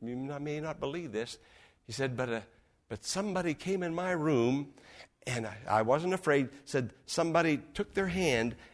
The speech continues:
and moved it down across the back of my head and said, 'Chase, wake up and tell your parents to go down in the basement.'" Hallelujah.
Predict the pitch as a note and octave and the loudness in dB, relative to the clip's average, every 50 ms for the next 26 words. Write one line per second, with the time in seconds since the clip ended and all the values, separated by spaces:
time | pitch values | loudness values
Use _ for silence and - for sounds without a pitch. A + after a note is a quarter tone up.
0 | _ _ _ - - B2 B2 B2 C3+ E3 E3 D3+ A#2 A2+ G#2+ G2 C3 D3+ D#3 D#3+ | _ _ _ -6 0 2 4 4 6 6 4 4 4 0 -2 0 2 2 2 2
1 | E3 D#3 - - E3+ E3 D#3+ - - C#3 A#2+ - C3+ D3 D#3+ - D#3+ D#3 D#3 D#3 | 0 -4 -4 -6 -4 -4 -4 -4 -4 -6 -4 -2 -4 -4 -2 -2 -2 -2 0 -2
2 | D#3+ D#3 D3 C3+ A#2 G#2+ G2+ G2 - - - - - _ - - G#2 G2+ - A2 | -2 0 0 2 2 2 0 -2 -8 -12 -20 -20 -20 _ -10 -8 -6 -4 -2 -2
3 | F#2+ F#2 - - A#2+ A2+ C3 C3 - - - - - - - - - G#2+ C3+ D3+ | -2 -2 -2 0 0 0 0 0 -4 -10 -12 -14 -20 -20 -18 -8 -6 -4 -4 -4
4 | D3 D3 C#3 - - G#2+ G2 - - A#2+ A#2+ B2+ C3 C#3+ C#3+ - C3 G#2 F#2+ F#2 | -6 -8 -8 -8 -8 -12 -14 -10 -10 -8 -8 -8 -8 -10 -10 -8 -6 -4 -4 -4
5 | F#2 - - - G2+ F#2 G2 G2 F#2 F#2+ F2+ F#2+ F#2 F#2+ G2+ A2 A2 F#2+ F#2 E2+ | -6 -8 -12 -12 -10 -8 -8 -6 -4 -4 -4 -4 -4 -4 -6 -8 -8 -8 -8 -8
6 | D#2+ - - - C#2+ C#2+ _ - - - - - - - - - - - - - | -8 -12 -14 -16 -20 -20 _ -20 -20 -20 -20 -20 -20 -20 -20 -20 -20 -20 -20 -20
7 | - - - - - - - - - - - - - - - - - - - - | -20 -20 -20 -20 -20 -20 -20 -20 -20 -20 -20 -16 -16 -14 -14 -14 -16 -16 -16 -18
8 | - - - - - - - - - - - - - - - - - - - - | -18 -18 -18 -18 -16 -16 -16 -16 -16 -16 -14 -14 -14 -14 -12 -12 -12 -12 -12 -12
9 | - - - - - - - - - - - - - - - - - - - - | -12 -10 -10 -10 -10 -8 -8 -8 -8 -8 -8 -8 -8 -8 -10 -10 -10 -8 -8 -8
10 | - - - - - - - - - - - - - - - - - - - - | -8 -6 -6 -6 -6 -6 -6 -6 -6 -6 -6 -6 -6 -6 -6 -6 -8 -4 4 10
11 | D3+ G#3+ B3+ C4 B3+ B3+ B3+ C4 C#4 C#4 C#4 C4 A#3+ F#3+ C3+ G#2+ | 12 12 12 12 12 12 12 12 12 12 12 12 12 12 10 6